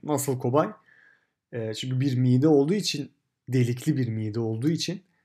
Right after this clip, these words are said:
e, mide asidinden, e, anında canlı örnekler alıyor Alexis'ten. İşte bu delikten içeri,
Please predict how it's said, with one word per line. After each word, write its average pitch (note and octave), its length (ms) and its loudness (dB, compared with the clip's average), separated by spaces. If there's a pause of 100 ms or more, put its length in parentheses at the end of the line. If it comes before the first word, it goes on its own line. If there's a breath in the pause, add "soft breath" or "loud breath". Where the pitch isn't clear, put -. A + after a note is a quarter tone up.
(180)
e, A#2+ 160 0
mide C3 320 2
asidinden, D#3 580 -2
e, C3+ 400 -4 (160)
anında D3 440 4
canlı C#3+ 460 4
örnekler C#3 380 2
alıyor G#2+ 440 -2
Alexis'ten. A2+ 680 -6 (200)
İşte D3+ 200 -2
bu C#3+ 120 -2
delikten C#3 460 -2
içeri, C#3+ 440 0